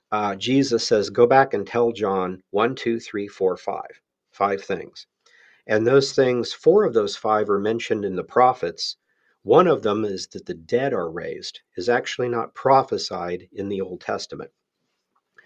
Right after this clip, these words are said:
But there is a Dead Sea Scroll called the Messianic Anthology,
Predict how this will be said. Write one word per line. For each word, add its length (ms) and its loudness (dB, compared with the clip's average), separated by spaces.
But 140 2
there 120 4
is 140 4
a 40 -4
Dead 260 4
Sea 200 -6
Scroll 320 2
called 300 -2
the 80 -4
Messianic 640 -6
Anthology, 880 -4